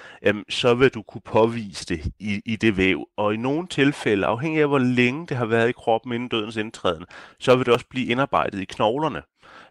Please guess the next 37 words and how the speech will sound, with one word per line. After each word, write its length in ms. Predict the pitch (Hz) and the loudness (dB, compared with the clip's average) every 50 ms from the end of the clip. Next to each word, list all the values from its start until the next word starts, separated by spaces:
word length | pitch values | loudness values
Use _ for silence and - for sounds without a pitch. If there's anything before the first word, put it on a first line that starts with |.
| - | 0
Øh, 200 | 104 98 101 98 | 2 4 4 2
så 180 | - - 110 101 | 2 2 0 2
man 180 | 104 104 98 | 2 0 0
har 100 | 98 107 | 0 -2
faktisk, 580 | 104 - - 139 151 - - - 165 - - - | -4 0 0 0 0 0 -4 -6 -6 -6 -6 -4
øh, 340 | 120 104 98 98 95 82 110 | -4 -2 0 0 -2 -2 -4
i 40 | 113 | -6
nogle 260 | 113 120 143 175 175 | -6 -6 -8 -8 -6
tilfælde, 680 | - - 151 156 156 - - 147 120 95 71 71 87 - - - - - - - _ - | 0 0 0 0 0 -2 0 2 4 4 4 2 -2 -4 -4 -12 -20 -20 -20 -20 _ 2
øh, 400 | 107 104 101 101 98 95 98 95 - - | 2 4 4 4 4 4 2 0 0 -6
kunne, 420 | - - 123 113 107 104 101 95 - _ _ _ | -10 -10 -10 -8 -4 -4 -4 -6 -6 _ _ _
øh, 320 | 98 98 92 92 92 92 90 | -4 -4 -4 -4 -4 -4 -6
hvad 100 | 92 92 | -6 -2
hedder 300 | 98 107 98 82 76 - | 0 2 2 2 2 0
det, 340 | - - 92 90 87 87 | 0 -2 -4 -4 -2 -2
øh, 180 | 87 82 82 85 - | 0 0 0 0 -2
påvise 640 | - - 123 131 139 147 131 107 90 - - 87 78 - _ _ _ _ _ _ _ _ _ _ _ _ _ | 2 4 4 4 4 0 -8 -12 -10 -6 -6 -6 -8 -8 _ _ _ _ _ _ _ _ _ _ _ _ _
selv 260 | - - - 139 - - - | -12 2 4 4 4 4 0
mange, 320 | 110 104 101 127 185 214 | 0 2 4 4 4 4
mange 320 | 175 139 104 90 92 95 98 | 4 4 4 4 4 4 2
år 280 | - 90 95 92 - | 4 4 4 4 4
efter, 480 | 92 95 90 - - 104 87 80 - - - | 2 0 0 2 4 4 4 4 0 -6 -6
øhm, 680 | 92 92 90 87 87 87 87 85 82 82 82 82 82 _ _ _ _ 101 | -4 -2 -2 0 0 -2 -2 -4 -10 -14 -16 -18 -20 _ _ _ _ -4
vi 60 | 104 | -2
har 320 | 107 117 127 120 107 98 | 2 4 6 6 6 6
jo 80 | 95 95 | 4 0
sådan 240 | - - 107 - 107 | -4 -8 -10 -8 -4
noget, 280 | 98 98 98 104 90 | -2 -2 -2 -2 -4
vi 80 | 92 95 | -6 -4
har 100 | 104 101 | -2 -2
jo 80 | 92 | -2
Kåre 300 | - - - 104 87 90 | -2 -4 -4 -2 -2 0
Lund 140 | 90 85 76 | -2 -2 -2
Rasmussen, 540 | 82 85 90 101 - - 123 107 - 95 90 | 2 2 2 2 2 -2 -10 -14 -14 -16 -6
der 100 | - 85 | -4 -2
laver 380 | 85 82 82 82 82 82 80 - | -2 0 -2 -2 -2 -2 -2 -2
arkeometri 720 | 80 82 - - 92 85 82 78 78 - - - 139 120 | -2 -2 -2 -4 -6 -6 -6 -8 -8 -8 -4 -4 -4 -4